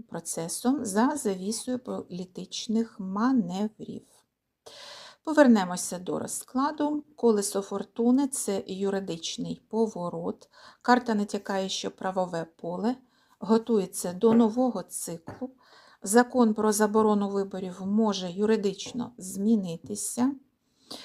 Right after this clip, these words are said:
Офіційна позиція та закон зараз перебувають у стані підготовки до переходу. Які неочевидні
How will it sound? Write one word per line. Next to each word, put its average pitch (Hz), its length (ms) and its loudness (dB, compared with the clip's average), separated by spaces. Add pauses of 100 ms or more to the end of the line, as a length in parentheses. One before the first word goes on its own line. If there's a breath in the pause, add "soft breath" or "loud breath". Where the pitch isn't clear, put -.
(160 loud breath)
Офіційна 247 640 4
позиція 190 640 -2
та 233 180 0
закон 240 460 4
зараз 247 420 4
перебувають 185 920 -2
у 160 100 -12
стані 220 540 2
підготовки 202 920 -6
до 180 300 -6 (580)
переходу. 196 1000 -4 (1500 loud breath)
Які 247 560 4
неочевидні 233 920 4